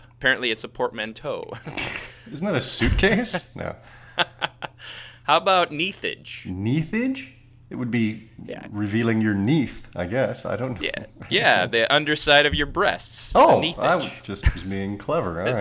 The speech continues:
Speaker 2: right.
Speaker 1: it's the opposite of cleavage,
Speaker 2: Oh, neathage.
Speaker 1: apparently.
Speaker 2: Okay. Well, hmm.
Speaker 1: Um, uh,
Speaker 2: <laughs>
Speaker 1: just a couple more. Vajazzle.
Speaker 2: Oh, God, yeah, I know.
Speaker 1: Y-,
Speaker 2: Move
Speaker 1: you
Speaker 2: on.
Speaker 1: know about
Speaker 2: Yes.
Speaker 1: that? I think we did a story of that.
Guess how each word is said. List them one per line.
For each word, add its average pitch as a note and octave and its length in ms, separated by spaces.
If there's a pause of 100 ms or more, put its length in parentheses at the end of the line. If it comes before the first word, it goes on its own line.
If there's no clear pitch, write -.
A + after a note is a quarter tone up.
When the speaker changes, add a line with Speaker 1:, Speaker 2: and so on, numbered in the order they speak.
(140)
Speaker 2:
right. - 80 (160)
Speaker 1:
it's - 160
the C3 200
opposite C#3+ 480
of C3+ 100
cleavage, A2+ 520
Speaker 2:
Oh, - 40
neathage. - 320
Speaker 1:
apparently. C#3+ 380
Speaker 2:
Okay. A2+ 280
Well, G#2 260 (140)
hmm. G#2+ 200 (460)
Speaker 1:
Um, B2+ 440 (160)
uh, C3+ 200
Speaker 2:
<laughs> - 240
Speaker 1:
just - 160
a - 20
couple A3 200
more. E3+ 240 (160)
Vajazzle. C3 840
Speaker 2:
Oh, B2 240 (120)
God, G2+ 320
yeah, G#2+ 160
I G#2+ 100
know. G2 180
Speaker 1:
Y-, G#2+ 140
Speaker 2:
Move G2+ 120
Speaker 1:
you G2 60
Speaker 2:
on. F#2 80
Speaker 1:
know F2+ 140
about A#2+ 200
Speaker 2:
Yes. - 240
Speaker 1:
that? A2+ 80
I - 20
think C3 200
we B2+ 80
did A#2+ 140
a A2 60
story A2 340
of F2 60
that. E2 260